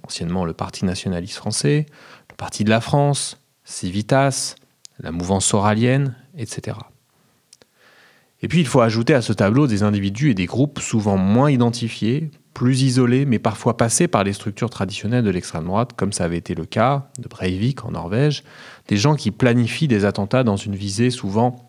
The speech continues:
accélérationniste, sur le modèle des attentats d'extrême droite commis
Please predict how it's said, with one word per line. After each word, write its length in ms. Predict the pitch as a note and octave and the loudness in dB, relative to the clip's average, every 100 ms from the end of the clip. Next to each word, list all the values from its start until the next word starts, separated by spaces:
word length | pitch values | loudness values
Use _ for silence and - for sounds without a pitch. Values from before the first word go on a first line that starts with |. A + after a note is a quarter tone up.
| - - | -6 -2
accélérationniste, 1120 | C3 - A2+ G2+ G2 - F#2+ A#2 C#3+ - - - - - - - | 0 2 2 2 0 0 -2 0 -2 -6 -20 -20 -20 -20 -20 -18
sur 420 | - - - F#3 D3+ | -10 -4 2 4 4
le 100 | B2+ | 4
modèle 440 | B2 A#2 C3+ C#3+ | 4 4 4 4
des 160 | G#2+ G#2 | 2 2
attentats 340 | G2 G2+ A#2 | 0 0 0
d'extrême 380 | F#2+ F#2+ F#2+ F#2 | -2 -4 -6 -2
droite 280 | F#2+ A#2+ - | 0 0 -2
commis 420 | G2 F#2+ A2+ | -4 0 -2